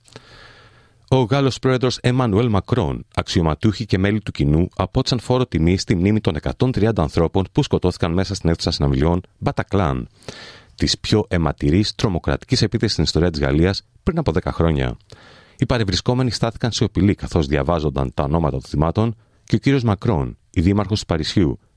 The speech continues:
και εκπρόσωποι οργανώσεων θυμάτων κατέθεσαν στεφάνια μπροστά από μια αναμνηστική πλάκα με τα ονόματα.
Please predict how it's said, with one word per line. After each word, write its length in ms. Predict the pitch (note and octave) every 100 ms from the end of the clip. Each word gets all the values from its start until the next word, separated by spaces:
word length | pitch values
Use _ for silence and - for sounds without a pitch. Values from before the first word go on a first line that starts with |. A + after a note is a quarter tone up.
| _
και 100 | E2+
εκπρόσωποι 460 | - F#2+ F#2 -
οργανώσεων 480 | E2 C#2+ D#2 E2+ D2+
θυμάτων 500 | C#2+ C#2+ C#2+ E2+ G2+ - _
κατέθεσαν 460 | - A2 C3 - C#3+
στεφάνια 460 | - - G2+ D#2+ C2
μπροστά 260 | C#2 -
από 140 | F2 C#2+
μια 180 | F2
αναμνηστική 500 | F#2 E2+ D#2 - -
πλάκα 440 | - F2+ G2 A2 A2 -
με 80 | D3
τα 100 | F2
ονόματα. 480 | D#2 C2+ C#2 B1